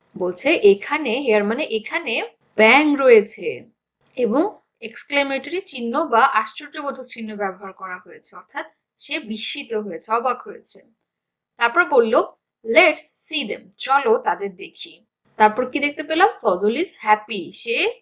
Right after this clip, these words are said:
খুশি। তাহলে আমরা এখানে একটু খেয়াল করি, Fazal says, তাহলে Fuzzle কি বলছে?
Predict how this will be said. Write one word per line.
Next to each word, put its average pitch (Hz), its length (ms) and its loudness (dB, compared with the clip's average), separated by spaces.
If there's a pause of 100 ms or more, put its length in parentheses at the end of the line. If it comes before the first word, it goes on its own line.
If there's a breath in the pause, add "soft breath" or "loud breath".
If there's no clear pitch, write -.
(140)
খুশি। 330 680 4 (460 soft breath)
তাহলে 233 160 2
আমরা 220 180 4
এখানে 269 180 -6
একটু 294 180 -10
খেয়াল 262 360 -2
করি, 254 420 -2 (260)
Fazal 226 440 4
says, 277 400 -4 (260)
তাহলে 214 220 4
Fuzzle 240 300 4
কি 285 140 -8
বলছে? 294 400 -2